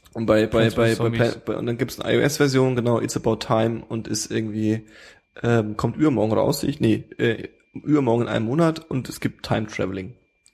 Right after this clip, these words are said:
Speaker 2: Uh.
Speaker 1: Ja, ja. Äh, es sah halt, es, weißt du, da, mit dir brauch ich darüber nicht sprechen, du hast ja kein, kein Herz und keine
Speaker 2: Nee.
Speaker 1: Liebe in dir.
Speaker 2: Nee.
Speaker 1: Ähm, Indie-Games.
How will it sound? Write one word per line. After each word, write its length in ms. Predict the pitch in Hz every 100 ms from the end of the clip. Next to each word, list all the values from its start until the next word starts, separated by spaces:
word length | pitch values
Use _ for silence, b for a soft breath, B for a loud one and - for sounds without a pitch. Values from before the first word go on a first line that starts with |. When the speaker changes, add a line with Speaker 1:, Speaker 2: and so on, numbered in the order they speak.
| _ b - -
Speaker 2:
Uh. 520 | 156 240 254 151 139 - _
Speaker 1:
Ja, 120 | 101
ja. 260 | 107 107 131 - -
Äh, 220 | 117 107
es 100 | 110
sah 260 | - 120 135
halt, 160 | 143 127
es, 320 | - - - - - 123 127
weißt 200 | 110 123
du, 40 |
da, 120 | 107 113
mit 160 | 117 117
dir 100 | 113
brauch 120 | 117
ich 60 | 113
darüber 220 | 107 104
nicht 120 | 107
sprechen, 280 | - 117 107
du 80 | 110
hast 160 | 107
ja 60 | 110
kein, 400 | - 107 104 120
kein 160 | 120
Herz 320 | 110 113 - -
und 160 | 113
keine 160 | 110 107
Speaker 2:
Nee. 100 | 196
Speaker 1:
Liebe 220 | 120 104
in 160 | 104 107
dir. 180 | 107 107 - -
Speaker 2:
Nee. 140 | 143 B B B B B _
Speaker 1:
Ähm, 320 | 127 120 120 117
Indie-Games. 760 | 170 151 117 117 113 110 -